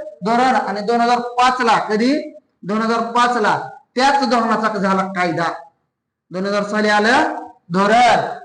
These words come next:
आणि दोन हजार पाच साली काय बनला त्याचा? कायदा. कधी? दोन हजार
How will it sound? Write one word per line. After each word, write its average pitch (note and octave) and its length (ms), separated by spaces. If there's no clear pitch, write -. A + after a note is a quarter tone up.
आणि F3 120
दोन G#3+ 140
हजार G#3+ 200
पाच A#3+ 360
साली A#3 180
काय A3+ 200
बनला A3+ 220
त्याचा? A3+ 300
कायदा. G3+ 580
कधी? A#3 240
दोन G3+ 140
हजार A#3 300